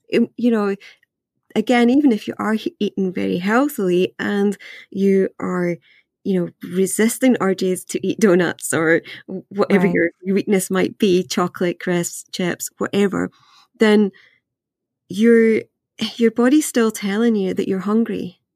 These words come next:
Speaker 1: So you might be eating the
Speaker 2: Mm.
Speaker 1: healthiest of diets, just like I was when I was trying to lose weight. I was eating the healthiest of diet, but I had no stop on that. You know, I was
Speaker 2: Mm-hmm.
Speaker 1: still hungry. And so what happens is I just eat more and more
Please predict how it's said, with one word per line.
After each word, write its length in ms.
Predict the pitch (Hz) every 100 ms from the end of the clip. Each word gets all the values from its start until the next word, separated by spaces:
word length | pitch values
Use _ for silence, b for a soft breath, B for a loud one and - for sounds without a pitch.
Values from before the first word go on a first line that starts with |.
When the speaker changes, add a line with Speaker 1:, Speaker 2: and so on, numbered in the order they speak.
| -
Speaker 1:
So 140 | 226
you 140 | 214 254
might 160 | 240
be 140 | - -
eating 140 | 175
the 60 | 170
Speaker 2:
Mm. 180 | 196 233
Speaker 1:
healthiest 380 | 254 254 240
of 100 | 214
diets, 680 | - 220 190 - - - - -
just 220 | 247 240
like 160 | 214 208
I 100 | 208
was 260 | 190 185
when 80 | 190
I 40 |
was 100 | 180
trying 180 | - 185
to 80 | 180
lose 200 | 180 180
weight. 260 | 214 202 - B B B B B B -
I 100 | 220
was 140 | 226 -
eating 300 | 240 240 196
the 60 |
healthiest 500 | 202 208 196 196 -
of 100 | 185
diet, 300 | 220 240 -
but 100 | - -
I 120 | 277
had 280 | 302 311 269
no 280 | 247 226 202
stop 600 | - - 262 247 - _ _ -
on 160 | 196 185
that. 240 | 175 - _ _ _ _ 196
You 240 | 208 180
know, 120 | 190
I 40 | 175
was 120 | 180
Speaker 2:
Mm-hmm. 40 | -
Speaker 1:
still 220 | 233 233
hungry. 500 | 214 262 262 196 185 B B B -
And 280 | 233 226 214
so 480 | - - 226 220 220 -
what 120 | 247 220
happens 420 | 262 320 311 254
is 120 | 214
I 100 | 214
just 220 | 214 -
eat 140 | 208 -
more 380 | 240 254 175 - _ -
and 140 | 196
more 280 | 196 190 190